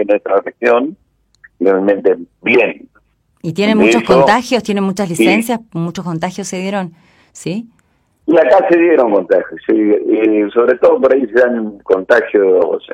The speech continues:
Speaker 1: eh, por cuestiones sociales, en algunas empresas, en algunos sectores. Acá en el norte, por ejemplo, la, la, eh, Adley tuvo inconvenientes, alguna procesadora acá de Avellaneda tuvo inconvenientes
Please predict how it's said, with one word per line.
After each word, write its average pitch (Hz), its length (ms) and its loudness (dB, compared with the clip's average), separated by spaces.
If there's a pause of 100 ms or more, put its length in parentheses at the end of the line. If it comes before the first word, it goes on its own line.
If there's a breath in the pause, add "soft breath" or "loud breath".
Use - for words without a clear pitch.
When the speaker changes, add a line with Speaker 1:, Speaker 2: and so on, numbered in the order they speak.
Speaker 1:
eh, 87 460 -8 (240)
por 92 180 -2
cuestiones 101 420 -2
sociales, 98 960 2 (520)
en 101 180 0
algunas 101 420 2
empresas, 107 640 0
en 90 80 -2
algunos 90 360 -2
sectores. 92 880 2 (640)
Acá 107 220 2
en 107 100 2
el 104 100 2
norte, 113 260 4
por 98 140 4
ejemplo, 92 400 0
la, 90 120 2 (220)
la, 78 80 -2 (300)
eh, 85 140 -14 (100)
Adley 104 640 2
tuvo 98 200 2
inconvenientes, 95 1400 0 (440)
alguna 104 400 2
procesadora 95 760 2
acá 98 180 2
de 95 80 4
Avellaneda 92 500 2
tuvo 92 240 -2
inconvenientes 95 1080 0